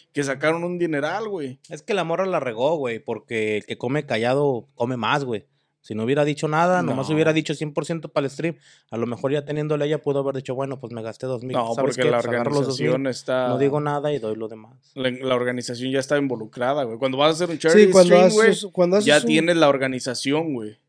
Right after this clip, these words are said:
Speaker 3: Cuando
Speaker 2: Ah.
Speaker 3: haces un charity de cualquier charity, hasta si vas a donar, ellos te preguntan cuánto, y tú tienes, es como, como, tienes que hacerlo pledge. <clears throat> Tienes
Speaker 2: Porque
Speaker 3: que hacer
Speaker 2: incluye ya
Speaker 3: pledge el,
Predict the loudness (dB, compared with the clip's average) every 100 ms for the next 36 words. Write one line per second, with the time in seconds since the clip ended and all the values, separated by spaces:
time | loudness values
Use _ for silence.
0 | 4 6 8 6 4 0 -2 -2 2 4
1 | 4 2 -2 0 0 0 -2 -2 -2 0
2 | 2 4 4 2 -2 -4 -4 -4 0 0
3 | 0 0 0 2 0 0 -4 -8 -8 -6
4 | -6 -6 -4 -6 -6 -10 _ _ _ -10
5 | -8 -8 -2 0 0 0 -4 0 2 2
6 | 0 0 -2 -2 0 0 0 -2 -4 -10
7 | _ _ _ 2 4 6 4 4 4 4
8 | 2 4 6 4 -2 -16 _ -4 -4 -8
9 | _ _ _ _ _ 0 2 4 4 4
10 | 2 4 6 8 8 2 0 2 2